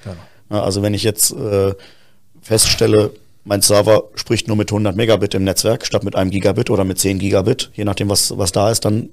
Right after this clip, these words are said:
Speaker 2: kann ich mir vielleicht vorstellen, habe ich vielleicht auch ein Hardware-Problem, dass da ein Kabel nicht in Ordnung ist oder sonst irgendwas, was dann die Leistung einfach nicht bringt. Ähm, das kann aber auch ganz, ja, banal eine strukturelle Geschichte sein,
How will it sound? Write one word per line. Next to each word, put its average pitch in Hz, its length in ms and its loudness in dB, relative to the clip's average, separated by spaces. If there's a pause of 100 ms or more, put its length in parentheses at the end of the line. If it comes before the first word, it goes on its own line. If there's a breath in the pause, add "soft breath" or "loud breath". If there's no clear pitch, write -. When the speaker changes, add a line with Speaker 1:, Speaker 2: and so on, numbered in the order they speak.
(160)
Speaker 2:
kann 101 120 0
ich 101 60 -2
mir 98 100 0
vielleicht - 440 -2
vorstellen, 107 340 0
habe 113 140 -4
ich - 60 -4
vielleicht 107 200 -2
auch 95 80 0
ein 101 80 2
Hardware-Problem, 104 760 0 (500 soft breath)
dass - 180 -2
da 101 240 2 (260)
ein - 60 -20
Kabel 107 320 6
nicht 101 120 0
in 98 80 -2
Ordnung 98 340 0
ist 92 100 -14
oder 92 80 0
sonst 113 200 2
irgendwas, 95 300 0
was 98 140 0
dann 98 160 -2
die 104 60 -6
Leistung 101 320 0
einfach 92 180 0
nicht 92 160 -6
bringt. 110 320 -2 (840 soft breath)
Ähm, 101 540 2 (580)
das - 180 0
kann 104 180 2
aber 104 140 4
auch 101 120 2
ganz, 104 380 -2 (1120)
ja, 98 100 0
banal 98 460 4
eine 113 120 2
strukturelle 123 560 0
Geschichte 107 400 0
sein, 107 400 2